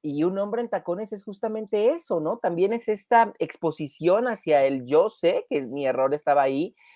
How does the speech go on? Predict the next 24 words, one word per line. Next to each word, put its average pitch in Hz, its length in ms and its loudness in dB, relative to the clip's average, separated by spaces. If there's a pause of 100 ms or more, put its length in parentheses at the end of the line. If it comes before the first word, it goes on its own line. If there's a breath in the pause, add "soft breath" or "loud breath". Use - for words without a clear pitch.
(100)
Y 165 140 2
una 190 160 2
de 247 80 4
las 196 180 4
partes 185 320 0
más 190 200 -2
emotivas 185 460 -2
es 185 100 -18
justamente 208 460 -6
cuando 175 260 -2
le 143 120 -4
digo 165 220 -4
a 196 40 -2
mi 190 80 -4
amiga 160 280 -2
Rocío, 185 640 0 (520)
"El 139 160 -2
regalo 165 520 2
que - 100 -10
la 160 120 0
vida 165 200 0
me 170 120 -4
ha 165 80 0
dado 156 420 4